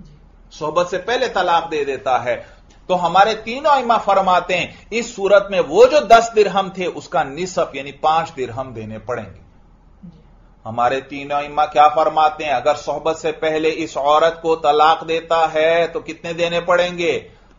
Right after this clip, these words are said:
Speaker 2: पांच दिरहम, यानी महर तो असल में दस से भी कम रखा था, लेकिन फिर हमने बढ़ा दिया। कितना कर दिया? दस, क्योंकि दस से कम तो महर नहीं हो सकता। तो महर दस दिरहम हो चुका है।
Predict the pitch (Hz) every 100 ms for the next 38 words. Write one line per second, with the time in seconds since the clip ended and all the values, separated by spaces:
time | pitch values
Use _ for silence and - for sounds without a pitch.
0 | - 151 175 202 196 196 185 170 170 156
1 | 156 135 165 196 233 233 214 185 208 196
2 | 202 147 185 190 196 185 175 160 160 127
3 | - 110 - 98 - - 127 170 185 170
4 | 185 208 190 175 185 202 165 160 160 170
5 | 175 165 151 - 160 185 185 185 175 175
6 | 147 101 - - - 120 170 170 151 151
7 | 190 131 123 - 147 160 165 214 269 254
8 | 220 185 151 127 135 - 117 - - -
9 | - 175 196 233 240 151 151 190 - -
10 | 147 131 131 131 117 123 120 117